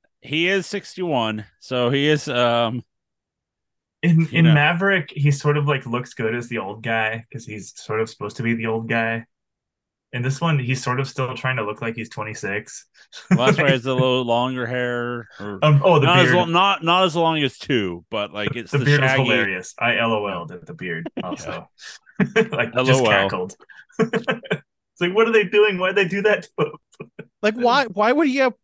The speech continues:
Speaker 3: grown a beard? He's in France. There's, they have shaving things in France.
Speaker 1: I did like, I did like the per-, this, the fact of this movie. I like the,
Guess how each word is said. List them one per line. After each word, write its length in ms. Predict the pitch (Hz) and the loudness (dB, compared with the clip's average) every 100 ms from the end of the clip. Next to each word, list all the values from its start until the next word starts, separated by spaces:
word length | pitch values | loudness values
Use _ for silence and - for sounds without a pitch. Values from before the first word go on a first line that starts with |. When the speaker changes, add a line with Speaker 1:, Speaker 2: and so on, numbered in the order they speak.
| _ | _
Speaker 3:
grown 300 | - 202 233 | 0 2 4
a 100 | 220 | 0
beard? 460 | 196 214 277 131 - _ _ _ | -2 -4 -4 -6 -10 _ _ _
He's 220 | 233 262 | -8 -2
in 140 | 294 | -4
France. 460 | 240 226 240 277 - | -2 -2 0 0 0
There's, 240 | 220 233 233 | 0 0 -4
they 220 | 294 311 233 | -6 -4 0
have 260 | 247 294 | 0 0
shaving 600 | - - 254 302 277 196 | -4 -8 -4 -2 -2 -4
things 340 | 165 165 151 151 | -2 -4 -4 -6
in 140 | 151 | -8
France. 680 | - 139 156 240 - - - - - _ _ _ _ _ | -8 -6 -4 -4 -8 -20 -20 -20 -20 _ _ _ _ _
Speaker 1:
I 140 | 143 147 | -6 -4
did 220 | 165 196 | -4 -2
like, 220 | 208 190 160 | -2 -2 -2
I 80 | |
did 180 | 147 190 | -2 -2
like 200 | 202 196 | -4 -4
the 120 | 185 - _ _ _ | -8 -10 _ _ _
per-, 200 | 175 - | -2 -2
this, 280 | 135 147 139 | 0 0 0
the 200 | 147 143 | -2 -4
fact 340 | - 151 151 | -2 -2 -2
of 60 | 156 | -2
this 160 | 139 139 | -6 -2
movie. 240 | 135 131 | -2 0
I 40 | 123 | -2
like 220 | 123 117 | -2 -4
the, 420 | 123 113 104 107 | -2 0 -2 -6